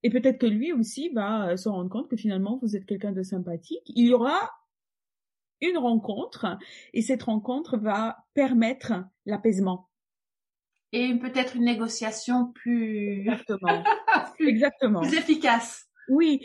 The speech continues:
Speaker 1: et c'est, c'est la fameuse communication.
Speaker 2: On revient à, à, à ce dont tu parlais, euh, en, en début de, de, au début de notre conversation, la négociation entre parties. C'est exactement ça.
Speaker 1: Exactement,
Speaker 2: Voilà.
Speaker 1: exactement.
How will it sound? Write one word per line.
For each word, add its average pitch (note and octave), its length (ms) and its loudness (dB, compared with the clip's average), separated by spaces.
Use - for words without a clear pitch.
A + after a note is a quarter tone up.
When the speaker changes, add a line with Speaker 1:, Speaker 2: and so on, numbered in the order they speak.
Speaker 1:
et A#3+ 80 2
c'est, C#4+ 160 2
c'est C#4 160 0
la A3+ 120 2
fameuse A#3 360 6
communication. G#3+ 1000 2
Speaker 2:
On G#3+ 60 -4
revient G#3 260 -4
à, G3 880 -6
à, G3 80 -10
à F#3+ 60 -14
ce - 160 -14
dont G#3+ 140 -8
tu G#3 140 -20
parlais, G3+ 420 -4
euh, G3 40 -6
en, G3 80 -10
en G3 40 -8
début G3+ 420 -6
de, G3+ 120 -12
de, F#3+ 440 -16
au G3+ 80 -10
début G#3+ 220 -6
de G#3+ 40 0
notre G#3 140 -4
conversation, G3 680 -10
la G#3 100 -6
négociation A3 800 0
entre C4 220 -6
parties. G#3+ 520 -6
C'est - 200 -12
exactement G3+ 520 -2
ça. F4 80 -4
Speaker 1:
Exactement, D#4 680 -4
Speaker 2:
Voilà. - 380 -14
Speaker 1:
exactement. C4+ 640 0